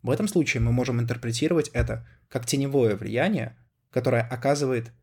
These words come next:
воздействие на эго в плане межличностных отношений. Или, говоря более современными словами,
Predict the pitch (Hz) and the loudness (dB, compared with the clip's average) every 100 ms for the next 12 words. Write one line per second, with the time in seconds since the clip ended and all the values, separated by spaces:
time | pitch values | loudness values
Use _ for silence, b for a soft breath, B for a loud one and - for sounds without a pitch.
0 | _ 123 123 117 139 156 - 135 120 113 | _ 0 0 2 2 0 -2 -2 -2 -2
1 | 123 185 117 117 120 131 113 107 120 117 | 0 2 0 -2 -2 0 -4 -4 -4 -4
2 | 113 117 113 - 117 117 107 - - _ | -8 -8 -12 -10 -8 -6 -6 -10 -18 _
3 | _ _ - 143 127 117 120 123 107 107 | _ _ 0 2 4 4 4 2 -2 -2
4 | - 107 131 202 175 151 - 143 143 135 | -4 -4 -4 -2 -2 -2 -2 0 0 -2
5 | 131 | -6